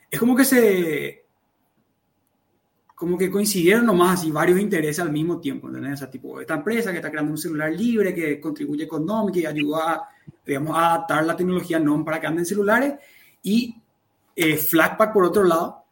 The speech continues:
que soluciona el tema de la distribución de aplicaciones, de correr aplicaciones de forma segura, ¿verdad? Es como que todo eso está, to-, como que todo eso converge ahora al hecho de que, bueno, ya hay celulares, esto, esto es el PiPhone, digamos que es un, otro celular libre, ¿verdad? O sea, y, y esto corre,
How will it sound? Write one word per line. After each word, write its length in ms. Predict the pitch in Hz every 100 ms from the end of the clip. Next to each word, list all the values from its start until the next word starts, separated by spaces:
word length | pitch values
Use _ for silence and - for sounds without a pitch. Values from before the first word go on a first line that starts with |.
| _ -
que 160 | 170 165
soluciona 380 | 175 160 151
el 80 | 170
tema 240 | 160 175 175
de 60 |
la 60 | 180
distribución 540 | - 185 180 - 156
de 60 | 165
aplicaciones, 600 | 180 185 185 220 202 175
de 120 | 165
correr 200 | 156 151
aplicaciones 460 | 156 170 160 151 147
de 40 |
forma 200 | 151 175
segura, 540 | 196 196 214 180 - -
¿verdad? 260 | 151 175 - _ _
Es 80 | 143
como 160 | 180 208
que 120 | 196
todo 140 | 196
eso 140 | 196 180
está, 200 | 180 - _ _ _ -
to-, 280 | 185 180 -
como 220 | 170 160
que 200 | 160 147
todo 280 | - 185 180
eso 160 | 185
converge 480 | 196 147 156 196 202
ahora 300 | 165 165 180
al 160 | 165 143
hecho 240 | 147 175
de 100 | 185
que, 380 | 202 - - _ _ -
bueno, 300 | 143 - _ -
ya 220 | 135 127
hay 160 | 170 185
celulares, 420 | 208 185 170 170
esto, 100 | 185
esto 140 | 175
es 80 | 185
el 160 | 175 -
PiPhone, 420 | 156 170 208 214
digamos 280 | 151 156 156
que 80 |
es 60 | 143
un, 200 | 160 151 -
otro 220 | 147 170
celular 380 | 170 180 147 151
libre, 380 | 143 147 170 208
¿verdad? 240 | 143 139
O 20 | 139
sea, 300 | 135 - _ _ _ _ _
y, 500 | 165 160 147 139 147
y 60 | 143
esto 200 | 139 180
corre, 460 | 156 156 156 127